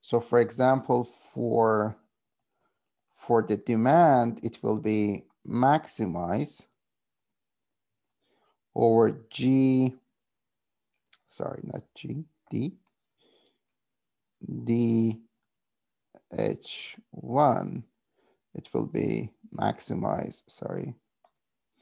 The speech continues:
forty D H one subject to D H one is between zero and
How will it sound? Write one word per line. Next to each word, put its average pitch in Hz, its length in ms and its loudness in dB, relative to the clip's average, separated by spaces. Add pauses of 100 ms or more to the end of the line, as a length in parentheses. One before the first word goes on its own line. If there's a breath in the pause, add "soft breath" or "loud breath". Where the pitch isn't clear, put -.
(560 soft breath)
forty 117 960 0 (160)
D 120 540 0
H - 440 -6
one 135 500 4 (400)
subject 110 760 0
to 107 260 0 (180)
D 117 640 0
H - 480 -4
one 117 500 4
is 107 160 -6
between 113 480 -4
zero 110 640 -2
and - 340 -4